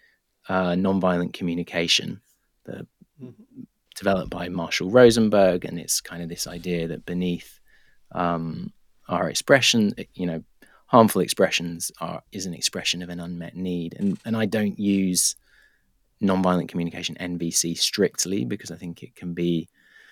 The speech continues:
Speaker 1: uh, a, a bit clunky to use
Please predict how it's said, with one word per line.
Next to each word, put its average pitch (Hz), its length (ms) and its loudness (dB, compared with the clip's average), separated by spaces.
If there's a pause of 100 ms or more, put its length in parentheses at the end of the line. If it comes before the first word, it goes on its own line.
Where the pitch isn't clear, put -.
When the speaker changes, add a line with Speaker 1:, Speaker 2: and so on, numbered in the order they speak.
(720)
Speaker 1:
uh, 92 540 4 (400)
a, 104 100 -6 (100)
a 110 60 -2
bit 104 220 -2 (320)
clunky 95 640 0
to 87 120 0
use 87 600 2